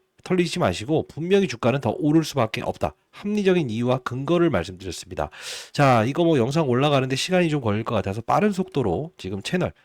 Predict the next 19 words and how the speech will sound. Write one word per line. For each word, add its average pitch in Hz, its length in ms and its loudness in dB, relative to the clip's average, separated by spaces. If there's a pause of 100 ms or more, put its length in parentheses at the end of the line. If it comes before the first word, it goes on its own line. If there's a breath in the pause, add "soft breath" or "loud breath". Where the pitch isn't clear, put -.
(120)
어, 80 160 -2
구주식자라면 101 580 -4
원이 104 280 2
없겠다라고 120 640 -2
하는 107 160 -2 (300 soft breath)
이 - 60 -14
고모방에서 147 580 0
올려드리는 107 480 -2
부분이니까 87 360 -6
참고하시면 139 520 -4
되고요. 120 420 0 (340 loud breath)
기존 208 380 0
보유자분들은 160 840 0
절대 170 440 2 (160)
지금 120 260 -8
현재 135 360 -2
매도할 95 300 -2
구간 95 240 -6
아니다. 98 280 -4